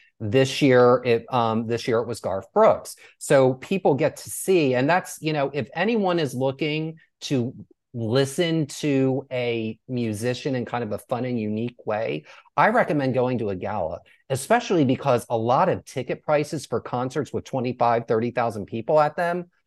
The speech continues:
are outrageous. You could actually probably buy a ticket to a gala, get fed, have cocktails all night, take your Uber home, and, and it would cost way less money than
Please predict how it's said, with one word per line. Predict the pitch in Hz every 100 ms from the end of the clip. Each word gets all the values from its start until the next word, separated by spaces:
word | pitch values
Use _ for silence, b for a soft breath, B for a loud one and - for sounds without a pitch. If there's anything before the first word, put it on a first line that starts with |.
| -
are | 165 151
outrageous. | 139 127 120 160 185 120 95 -
You | -
could | 151
actually | 147 175 - 135
probably | - 135 143 123 120
buy | 101 117 135
a | 101
ticket | - 120 120 -
to | 123
a | 104
gala, | 95 98 117 151 208 - _ _ _ _ _ -
get | 120 143 -
fed, | 185 165 120 107 151 _ _ _ 165
have | 180
cocktails | 185 180 - 127 120
all | 120 110
night, | 107 101 123 - -
take | 165 160
your | 143 151
Uber | 175 156 113
home, | 110 101 110 -
and, | 147 143
and | 170 147 147
it |
would | 143
cost | 151 143 127
way | 131 160
less | 170 147 -
money | 135 151 131 123
than | 117 110 107 107